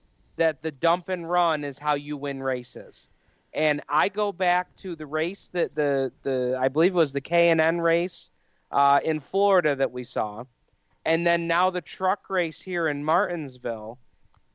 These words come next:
y-, the, the, the dump and run to win a race, that's not how you,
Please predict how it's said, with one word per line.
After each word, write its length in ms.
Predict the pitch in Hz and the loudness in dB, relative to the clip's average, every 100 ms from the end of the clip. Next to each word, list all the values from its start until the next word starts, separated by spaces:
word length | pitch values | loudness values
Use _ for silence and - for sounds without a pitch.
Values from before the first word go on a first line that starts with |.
| _ | _
y-, 140 | 147 - - 160 | -20 -20 -20 -8
the, 220 | 156 180 | -2 0
the, 320 | 151 185 180 | 4 4 4
the 100 | 160 | 0
dump 340 | 165 190 226 240 | 2 2 2 0
and 220 | 214 180 | -2 0
run 280 | 190 220 208 | 2 2 -2
to 80 | 165 | -6
win 220 | 175 202 | -4 -4
a 80 | 180 | -2
race, 540 | 175 220 226 202 - _ | 0 0 -2 -6 -16 _
that's 320 | 202 214 - | -2 -2 -2
not 300 | 208 220 214 | 0 0 -2
how 280 | 160 196 208 | -2 2 2
you, 280 | 208 190 | 0 -6